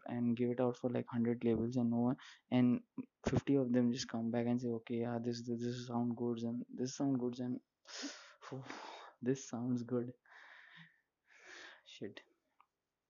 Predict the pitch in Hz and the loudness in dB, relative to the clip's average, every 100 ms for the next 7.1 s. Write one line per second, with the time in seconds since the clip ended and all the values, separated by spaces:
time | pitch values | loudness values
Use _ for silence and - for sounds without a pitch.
0 | - - 131 117 - 117 117 120 117 117 | -18 -6 -4 -2 -2 -2 2 2 2 -2
1 | 113 113 113 110 110 113 107 110 113 107 | -6 -4 0 0 -2 -4 -8 -10 -8 -8
2 | 107 _ _ - - - - 117 110 110 | -10 _ _ -20 -20 -20 -8 -6 -4 -4
3 | 110 - 110 110 110 110 107 113 110 110 | -4 -4 -2 0 0 -2 -2 -6 -4 -2
4 | 107 107 107 101 _ - 113 104 104 107 | -2 -4 -6 -12 _ -8 -4 -4 -6 -10
5 | 110 _ _ _ _ - 143 143 _ _ | -12 _ _ _ _ -8 -8 -8 _ _
6 | - - - - - _ - 120 120 110 | -20 -20 -18 -18 -20 _ -8 -4 -4 -4